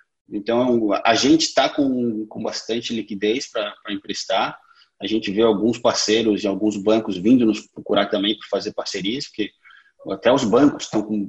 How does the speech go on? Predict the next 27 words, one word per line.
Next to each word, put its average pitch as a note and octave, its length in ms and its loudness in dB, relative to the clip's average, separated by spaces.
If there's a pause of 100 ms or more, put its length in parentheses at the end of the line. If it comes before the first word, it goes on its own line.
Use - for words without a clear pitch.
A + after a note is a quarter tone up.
bastante G#2+ 460 -4
grana, G2+ 520 2 (280)
é, F2 320 -6
parada, G#2+ 480 4
que - 80 -14
eles F#2 100 -10
não G#2 100 -8
conseguem G#2 440 -6
dar G#2 100 -2
vazão. G2+ 480 -4 (640)
E G#2+ 100 -4
uma D#3 140 4
das D3+ 200 0
coisas D3 360 0
até C3 280 2
que, A#2+ 600 -2 (640)
que G#2+ 60 -6
a G#2+ 40 2
gente A#2 180 0
tem B2 140 2
conversado A2+ 760 0
em G2+ 80 -2
âmbito G2+ 220 -6
mais G#2+ 180 -2
institucional G#2+ 760 -4 (640)
é G#2+ 200 0
de A#2 1000 0